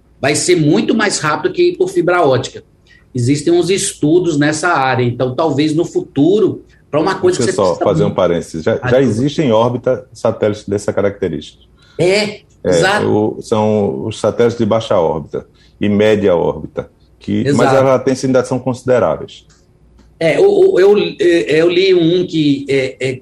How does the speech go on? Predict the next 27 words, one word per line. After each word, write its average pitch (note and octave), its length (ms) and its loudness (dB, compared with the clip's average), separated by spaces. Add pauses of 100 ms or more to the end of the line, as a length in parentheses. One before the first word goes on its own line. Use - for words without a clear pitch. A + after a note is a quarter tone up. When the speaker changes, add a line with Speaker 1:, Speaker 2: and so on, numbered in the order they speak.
Speaker 1:
com F#3+ 220 2
essa F3 240 0
rede C#3+ 320 2
do C#3 160 2
Elon C#3 220 2
Musk A#2+ 320 0 (120)
toda D#3 240 0
lançada, B2+ 720 -2 (240)
a A#2+ 100 -6
comunicação D3+ 720 0
entre C3+ 280 2
eles C#3 440 2
vai C3 140 -2
ser D3 180 0
laser. A#2+ 600 0 (480)
E B2 60 2
é, C#3+ 240 2
isso D#3 240 -4
diminu-, D#3+ 400 0
diminuiria D#3+ 640 2
a - 20 0
latência D#3 480 -2
mesmo F3+ 520 2
com E3+ 100 -4
relação D#3+ 420 0
à D3+ 80 0
fibra. B2 400 -4